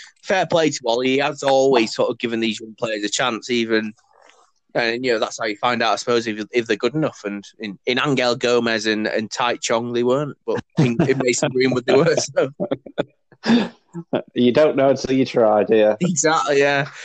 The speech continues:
Speaker 1: Well, I was actually thinking the other day, I, th-, I, I think there was a sort of spell when Manchester United really were sort of left behind in terms of youth development, and we, we didn't really have that many players coming through. But in recent years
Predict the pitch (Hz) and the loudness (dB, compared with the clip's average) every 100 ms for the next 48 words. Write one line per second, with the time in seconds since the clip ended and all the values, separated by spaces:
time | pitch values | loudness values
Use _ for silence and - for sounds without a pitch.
0 | - - 254 254 285 339 277 269 294 277 | -2 2 4 4 4 2 0 -2 -4 -4
1 | 294 285 220 185 156 151 113 110 175 - | -4 -2 2 2 2 2 2 0 0 -2
2 | 208 214 - 220 - 311 - 214 208 202 | -2 -4 -6 -6 -2 -2 0 4 4 4
3 | 190 - 208 151 - - 240 233 202 139 | 2 2 0 0 -2 0 2 4 4 2
4 | 139 151 139 - 156 135 147 147 139 127 | 2 0 -2 -2 0 0 2 4 4 2
5 | - 123 135 143 - 135 143 185 185 160 | 2 0 2 -2 -2 0 2 0 -2 -6
6 | - 117 107 104 101 _ - 127 120 - | -4 -4 -2 -6 -8 _ -4 -2 -2 -2
7 | 123 139 123 110 101 117 120 _ _ _ | 0 2 2 0 -2 -2 -2 _ _ _
8 | _ 147 170 185 175 160 143 143 139 131 | _ 0 2 2 4 4 2 0 -2 -2
9 | 131 127 135 127 117 - 123 117 - 180 | -2 0 0 2 0 -4 -8 -8 0 2
10 | 160 131 123 - _ _ _ _ 214 226 | 4 2 0 -2 _ _ _ _ 2 4
11 | 226 240 - 175 151 180 170 95 78 82 | 4 4 4 0 2 4 4 4 0 -4
12 | - | -6